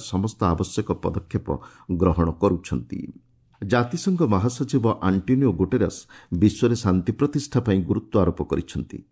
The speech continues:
ନ୍ୟୁୟର୍କ ସ୍ଥିତ ଜାତିସଂଘ ମୁଖ୍ୟାଳୟରେ ସୁରକ୍ଷା ପରିଷଦର ଏକ ଜରୁରୀକାଳୀନ ସ୍ୱତନ୍ତ୍ର ଅଧିବେଶନରେ ଯୋଗ ଦେଇ ଶ୍ରୀ ଗୁଟେରସ୍ ଏହା କହିଛନ୍ତି। ଇରାନର ପରମାଣୁ ପ୍ରତିଷ୍ଠାନ ଉପରେ ଆମେରିକାର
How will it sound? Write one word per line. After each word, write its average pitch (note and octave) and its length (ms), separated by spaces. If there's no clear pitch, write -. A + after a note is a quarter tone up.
ନ୍ୟୁୟର୍କ A#2 420
ସ୍ଥିତ - 260
ଜାତିସଂଘ G2+ 560
ମୁଖ୍ୟାଳୟରେ G2+ 680
ସୁରକ୍ଷା B2+ 460
ପରିଷଦର G#2+ 520
ଏକ G#2+ 220
ଜରୁରୀକାଳୀନ A2 720
ସ୍ୱତନ୍ତ୍ର F#2 480
ଅଧିବେଶନରେ F2+ 640
ଯୋଗ D#2+ 240
ଦେଇ F#2 160
ଶ୍ରୀ F2 180
ଗୁଟେରସ୍ F2+ 460
ଏହା D2+ 180
କହିଛନ୍ତି। - 580
ଇରାନର G#2 360
ପରମାଣୁ G#2+ 380
ପ୍ରତିଷ୍ଠାନ F#2+ 540
ଉପରେ G#2+ 220
ଆମେରିକାର F2+ 460